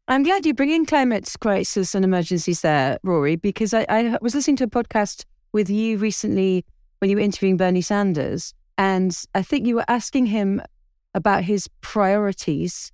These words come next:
and you were doing it as an example of a choice rather than a preference from you, but you seem to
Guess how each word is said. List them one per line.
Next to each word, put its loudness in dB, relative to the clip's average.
and 2
you 0
were 0
doing 2
it 0
as -4
an 0
example 0
of 2
a 0
choice 0
rather 2
than 2
a 0
preference -2
from 0
you, 2
but -2
you 0
seem 0
to -2